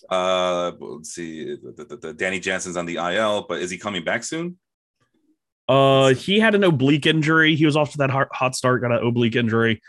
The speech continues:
Speaker 2: and, you know, those are usually kinda iffy. So
Speaker 1: Do you
Speaker 2: we'll see.
Speaker 1: trust him? Because it looks like
Speaker 2: Uh,
Speaker 1: he's,
Speaker 2: I,
Speaker 1: he's
Speaker 2: I've
Speaker 1: probably
Speaker 2: al-,
Speaker 1: with
Speaker 2: I've
Speaker 1: the team.
Speaker 2: al-, I have always liked Danny Jansen.
Speaker 1: Yeah.
Speaker 2: Um,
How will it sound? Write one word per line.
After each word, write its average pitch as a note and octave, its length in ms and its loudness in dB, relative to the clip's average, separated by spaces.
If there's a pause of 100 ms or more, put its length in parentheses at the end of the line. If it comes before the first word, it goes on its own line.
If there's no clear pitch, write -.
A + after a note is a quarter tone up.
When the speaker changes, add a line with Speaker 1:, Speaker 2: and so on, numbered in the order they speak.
(340)
Speaker 2:
and, G#2 220 -2
you A2 80 0
know, G#2+ 120 0
those A2 260 0
are G#2 100 -2
usually G#2+ 340 -2
kinda G#2 260 -2
iffy. G#2+ 320 -2
So G#2 380 -4 (560)
Speaker 1:
Do F#2+ 80 -12
you F#2 60 0
Speaker 2:
we'll F#2 60 4
see. G#2 160 -2
Speaker 1:
trust G2+ 300 0
him? C#2+ 200 -14 (120)
Because E2+ 180 -10
it F#2 40 -4
looks A2 140 -2
like - 80 2
Speaker 2:
Uh, D3 40 4
Speaker 1:
he's, D3+ 220 4
Speaker 2:
I, D#3+ 100 0
Speaker 1:
he's A3 100 8
Speaker 2:
I've C4 60 4
Speaker 1:
probably G3+ 220 8
Speaker 2:
al-, - 40 2
Speaker 1:
with F3 80 4
Speaker 2:
I've G#3 100 4
Speaker 1:
the F#3 60 -4
team. - 100 -2
Speaker 2:
al-, D#3 180 2
I E3+ 160 2
have E3+ 200 4
always C#3+ 400 6
liked A#2+ 220 2
Danny G2+ 240 -2
Jansen. G#2 460 -6 (400)
Speaker 1:
Yeah. C#2+ 240 -12 (120)
Speaker 2:
Um, G#2 440 0